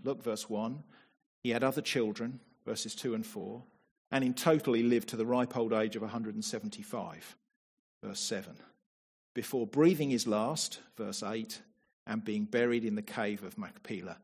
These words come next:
with Sarah his wife, verses nine to ten. Of course, the promise lives on,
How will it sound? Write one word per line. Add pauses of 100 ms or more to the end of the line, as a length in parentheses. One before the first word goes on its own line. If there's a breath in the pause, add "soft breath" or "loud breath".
(360 soft breath)
with
Sarah
his
wife,
verses
nine
to
ten. (1300)
Of
course,
the
promise (120)
lives
on,